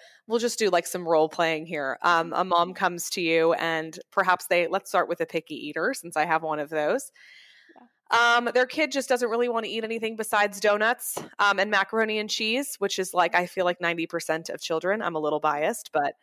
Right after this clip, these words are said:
Speaker 2: <laughs>
Speaker 1: um, that's at least what I tell myself. And they're just really pushing for more fruits and vegetables, but trying not to be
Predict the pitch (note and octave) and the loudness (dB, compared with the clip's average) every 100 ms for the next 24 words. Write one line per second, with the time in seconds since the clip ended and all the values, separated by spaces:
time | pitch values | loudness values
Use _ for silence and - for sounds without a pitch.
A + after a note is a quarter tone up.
0 | _ C4+ A#3+ A#3 F3+ E3+ E3+ E3+ E3 E3+ | _ -6 -4 2 2 4 2 0 -2 -2
1 | E3 E3+ D#3 E3+ D#3 D3+ D3+ D3+ D3+ G3+ | 0 2 2 0 -2 -2 -2 0 0 0
2 | - _ _ _ G#3 G#3 G3+ G#3+ G#3+ C4 | -8 _ _ _ 2 4 4 4 2 0
3 | - G3 A3 G#3 G#3+ G3+ - F#3 F3+ F3+ | -2 0 2 2 2 0 0 -2 -4 -4
4 | E3+ E3 E3 E3 D#3+ E3+ F3+ A3+ - A3 | -2 -2 -4 -4 -6 -4 0 2 2 2
5 | G#3 G3+ G3 - F3+ - F3 E3 E3+ D3+ | 4 4 2 -2 -2 2 2 2 0 -4
6 | - D#3+ D#3 C#3+ C#3+ D#3 | -4 -4 -4 -2 -6 -8